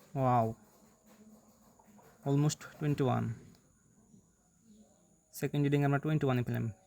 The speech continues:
হিউজ মিষ্টি হবে এটা, twenty-one মানে অনেক মিষ্টি ড্রাগনের জন্য, হিউজ বলা চলে। আসলে ভুল থেকে যখন ভালো কিছু হয় তখন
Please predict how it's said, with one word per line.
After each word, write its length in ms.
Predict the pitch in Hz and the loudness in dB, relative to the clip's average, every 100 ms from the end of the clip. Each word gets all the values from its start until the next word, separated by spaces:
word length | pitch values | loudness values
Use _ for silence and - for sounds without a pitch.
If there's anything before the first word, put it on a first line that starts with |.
| - | -4
হিউজ 280 | 143 170 143 | 2 2 4
মিষ্টি 260 | 123 - | 0 0
হবে 220 | 117 117 | -2 -2
এটা, 220 | 120 131 123 | -4 -6 -10
twenty-one 440 | - 135 131 135 131 | -6 -4 -2 -2 -2
মানে 120 | 135 | 0
অনেক 200 | 127 127 123 | 0 -2 -2
মিষ্টি 200 | 123 - | -8 -2
ড্রাগনের 340 | 117 113 120 | 0 0 0
জন্য, 320 | 120 120 120 165 - _ _ _ - - _ _ _ _ _ _ _ - | -2 -2 -2 -4 -10 _ _ _ -20 -20 _ _ _ _ _ _ _ -2
হিউজ 460 | 135 139 123 - - - | 2 4 2 0 -10 -4
বলা 160 | 131 | -2
চলে। 180 | 127 120 | -2 0
আসলে 280 | 120 - 143 | -2 2 2
ভুল 220 | 127 135 | 4 2
থেকে 220 | 131 147 | 4 2
যখন 460 | 139 139 135 135 131 | 2 0 0 0 0
ভালো 220 | 120 131 | 2 2
কিছু 220 | 135 - | 2 0
হয় 220 | 156 143 110 - _ _ _ _ _ - _ _ _ _ - | 2 2 0 -8 _ _ _ _ _ -20 _ _ _ _ -10
তখন 440 | 131 - 127 123 | -6 -2 -2 -2